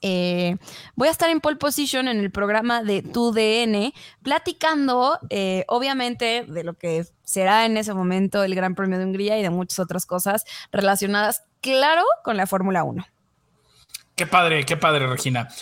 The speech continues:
Speaker 2: Este, muchas felicidades. Eh, seguro ahí te estaremos viendo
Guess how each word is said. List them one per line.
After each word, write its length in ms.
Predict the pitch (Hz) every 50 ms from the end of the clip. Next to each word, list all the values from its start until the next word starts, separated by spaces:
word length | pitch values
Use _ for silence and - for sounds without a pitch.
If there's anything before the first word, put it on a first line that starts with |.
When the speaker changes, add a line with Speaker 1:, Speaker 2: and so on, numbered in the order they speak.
| - -
Speaker 2:
Este, 340 | - 123 120 - - - 127
muchas 400 | 131 139 147 - - 147 131 -
felicidades. 960 | 135 131 135 135 135 170 175 190 196 196 202 247 - - - - - - -
Eh, 280 | - 127 127 123 123 120
seguro 420 | - - 160 143 151 160 156 147
ahí 160 | 135 139 143 135
te 140 | 139 143
estaremos 520 | 127 - - 135 127 131 131 131 127 123 123
viendo 560 | 123 127 127 127 127 123 120 120 117 - -